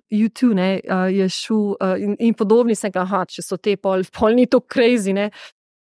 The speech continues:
Um, in v bistvu meni je odprl, kdo sem. Tako, kdo sem kot ženska, ne, kot, kot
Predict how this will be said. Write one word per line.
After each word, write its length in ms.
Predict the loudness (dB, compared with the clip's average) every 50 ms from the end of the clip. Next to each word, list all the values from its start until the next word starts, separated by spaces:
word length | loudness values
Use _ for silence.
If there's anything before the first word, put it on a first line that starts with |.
| _ _
Um, 520 | -2 0 2 2 4 4 2 2 2 0 -2 -6 _ _
in 160 | 0 0 2
v 80 | 2
bistvu 400 | 2 2 2 2 0 0 0 2 4 4 4 2 0 -2 _ _
meni 300 | -4 -2 0 2 2 2
je 40 | 2
odprl, 380 | 2 0 0 0 0 2 2 0
kdo 180 | 0 -2 -2
sem. 260 | -4 -4 -6 -6 -6 -8 -10 -16 _ _ _ _ _ _ _
Tako, 220 | -8 -4 -2 -2 -2
kdo 260 | 0 0 0 0 0
sem 280 | 0 -2 0 0 0
kot 180 | 0 0 0 0
ženska, 720 | 2 2 2 2 2 0 -4 -6 -10 -12 -12 -12 -12 -12 -6
ne, 280 | -4 -2 0 0 -2
kot, 320 | -2 -2 -2 -2 -4 -6 -6
kot 240 | -2 -2 -2 -2